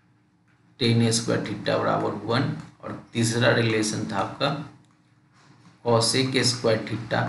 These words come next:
minus cot square theta बराबर वन। तो आपको ये बातें याद रखनी है। तीन ये हो गया आपका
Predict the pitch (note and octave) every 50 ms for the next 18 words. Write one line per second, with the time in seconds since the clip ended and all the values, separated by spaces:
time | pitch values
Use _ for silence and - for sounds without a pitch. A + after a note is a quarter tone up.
0 | - - G#2 G#2+ A2 A#2 B2+ C3 C3 C3 - - - - - - - - - -
1 | - _ _ _ _ _ _ _ _ _ - A#2 A2+ A2+ A2+ A2+ A2 - - -
2 | A2 G#2+ - - - - - - - - - - D#2+ - - - - - - -
3 | - _ _ _ _ _ - - - F#2 G#2 G#2 - - - C3 B2+ A#2 A2+ G#2+
4 | G#2+ A#2 B2 A2 G#2+ G2+ G2+ - - - - - - - G#2 G2 F#2+ F#2 - F#2+
5 | G2 - - - - G#2 G2+ G2 G2 F#2+ - - - - _ - A#2+ B2 A#2+ A#2
6 | A#2 A2+ A#2 A#2+ B2 A#2+ A#2+ A#2+ A#2+ C3 C3 B2+ B2 - - D3+ D#3+